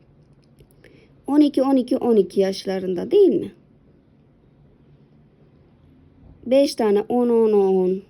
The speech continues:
diye gidecek. Üç tane on sekiz, on sekiz, on sekiz diye gidecek. E hocam, burada ne yapacağız? Tek tek yazacak mıyız? Hayır. Şimdi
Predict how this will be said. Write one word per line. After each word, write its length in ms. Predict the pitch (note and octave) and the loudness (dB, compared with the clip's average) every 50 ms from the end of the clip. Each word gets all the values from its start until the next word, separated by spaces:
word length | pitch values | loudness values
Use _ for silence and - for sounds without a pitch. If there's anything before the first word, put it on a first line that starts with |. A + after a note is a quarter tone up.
| _ _ - A#3+ | _ _ -16 -12
diye 260 | A3+ F#3 G3 G#3 G3 | -8 -4 0 0 0
gidecek. 520 | F#3+ F#3+ F3+ F#3+ F#3+ F3 F3 F#3 F3 F3 - _ _ - | 0 0 0 -2 -2 -2 -4 -6 -6 -6 -10 _ _ -8
Üç 180 | B3+ A#3+ - | -8 -8 -8
tane 240 | - - A#3 A3 A3 | -6 -4 -2 -2 -2
on 160 | - - A#3 | -2 -2 -4
sekiz, 360 | A#3 A3+ A#3 G#3+ - A3+ G#3 G#3+ | -4 -4 -6 -6 -6 -6 -6 -4
on 100 | G#3 G#3+ | -6 -6
sekiz, 360 | G#3 - G#3 G3+ - G3+ G3+ | -6 -10 -12 -10 -10 -10 -10
on 120 | G3+ G3+ | -10 -10
sekiz 460 | G3 G3 - F3 F3 - F3+ F3+ E3+ - _ _ - | -12 -12 -16 -20 -18 -16 -18 -18 -18 -18 _ _ -18
diye 140 | F#3 F#3 F3+ | -16 -16 -16
gidecek. 500 | E3+ - F3 F3 E3+ - E3+ F3 - - _ _ _ _ _ _ _ _ _ _ _ _ _ _ _ _ _ _ _ _ _ _ _ _ _ _ _ _ _ _ _ - | -16 -16 -16 -18 -16 -16 -18 -20 -20 -20 _ _ _ _ _ _ _ _ _ _ _ _ _ _ _ _ _ _ _ _ _ _ _ _ _ _ _ _ _ _ _ -14
E 100 | C#4+ D4+ | -10 -8
hocam, 380 | D4+ D4+ C4+ C4 C4 C4 C4 | -8 -8 -8 -10 -10 -12 -12
burada 220 | D4+ C#4+ C4+ D4 C#4+ | -12 -12 -12 -10 -10
ne 80 | C#4+ | -10
yapacağız? 400 | C#4+ C#4 B3+ B3+ G#3+ A#3 G#3 A3 - | -10 -12 -12 -14 -14 -14 -14 -14 -12
Tek 200 | - C4+ B3+ - | -12 -14 -12 -12
tek 160 | C#4 B3+ B3+ | -14 -14 -12
yazacak 520 | - B3 A#3+ B3 B3+ A#3+ A#3+ A#3 G#3+ G#3 - | -12 -12 -10 -10 -10 -10 -10 -12 -12 -12 -10
mıyız? 220 | G3+ G3+ A#3 B3+ - | -10 -10 -10 -10 -12
Hayır. 300 | C4+ G#3+ F#3 F3 E3+ E3+ | -12 -12 -10 -10 -10 -12
Şimdi 500 | - - - - D#4 C#4 A#3+ G#3 F#3 - | -12 -16 -14 -10 -10 -10 -8 -10 -12 -14